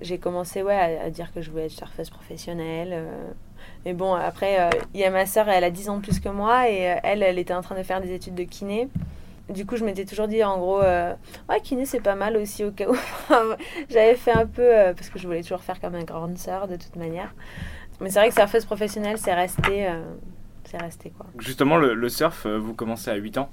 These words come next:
Speaker 2: à l'île de la Réunion. Euh, c'était un, un choix, un hasard ? Comment ça s'est passé ?
Speaker 1: C'est, mon père a commencé le surf quand il est arrivé à la Réunion. Il a toujours été ultra sportif et tout, et, euh, et c'est vrai que là-bas, euh, c'était l'idéal.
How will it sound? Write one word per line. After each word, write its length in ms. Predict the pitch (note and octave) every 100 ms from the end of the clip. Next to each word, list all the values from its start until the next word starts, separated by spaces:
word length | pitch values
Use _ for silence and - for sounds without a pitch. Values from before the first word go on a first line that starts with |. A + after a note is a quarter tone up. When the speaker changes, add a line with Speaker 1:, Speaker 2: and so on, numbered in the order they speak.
| -
Speaker 2:
à 100 | G#2
l'île 120 | G#2+
de 80 | A2
la 160 | A2
Réunion. 480 | G#2 G#2+ A2+ D#3 C#3+
Euh, 300 | G2+ G2 F#2+
c'était 200 | F#2 -
un, 260 | G2 F#2 F2+ -
un 100 | G2
choix, 360 | - A2 A#2
un 280 | D#3+ D3 G#2+
hasard ? 380 | F#2+ G2 A2+ - -
Comment 160 | G#2
ça 100 | G2
s'est 140 | G2+ G2
passé ? 340 | - - F2 - - -
Speaker 1:
C'est, 1080 | - - - - G#3 G#3 G#3+ G#3+ G#3+ A3 -
mon 220 | G3+ F#3
père 260 | A3+ B3+
a 80 | B3
commencé 360 | A3 F#3 F3+ F3
le 40 |
surf 160 | G3+ G#3
quand 200 | F#3 -
il 60 | E3+
est 20 |
arrivé 260 | E3 E3+
à 60 | F3
la 140 | F3
Réunion. 440 | E3+ D#3+ E3 F#3 B3+ D4 - - -
Il 120 | E3
a 60 | E3
toujours 220 | D#3 F#3
été 200 | F3 F3+
ultra 280 | E3+ - F3+
sportif 480 | - F3+ - F#3 -
et 80 | F3+
tout, 420 | - G3+ G#3+ G#3+
et, 260 | G3 E3+ D#3+
euh, 100 | D#3 F3 - -
et 80 | -
c'est 140 | E3
vrai 100 | E3+
que 100 | F3
là-bas, 340 | E3+ E3 E3+ F3+
euh, 260 | E3+ - - - - - - - -
c'était 280 | E3+ E3
l'idéal. 920 | F3 F#3 E3 F#3 F3+ F#3+ A#3+ B3 F#3+